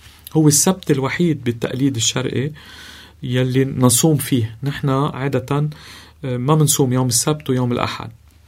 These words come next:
آه، آه، السبت لأن الله استراح يوم السبت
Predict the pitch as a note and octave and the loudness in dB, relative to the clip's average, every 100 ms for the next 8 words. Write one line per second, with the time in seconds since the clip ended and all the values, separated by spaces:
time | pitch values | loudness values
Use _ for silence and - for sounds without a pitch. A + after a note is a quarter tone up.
0 | A#2 A2 A2 A2 - - - - B2 A2+ | -6 -4 -6 -8 -18 -20 -20 -8 -4 -2
1 | A#2 - F3 D3 - - B2 B2 D3+ C3+ | 0 2 2 2 0 0 2 2 2 2
2 | - D3 D3+ C3+ - - B2 A#2 A#2+ A2+ | 2 2 2 0 -8 -12 -6 -4 -4 -4
3 | - A#2+ A#2+ | -2 -4 -6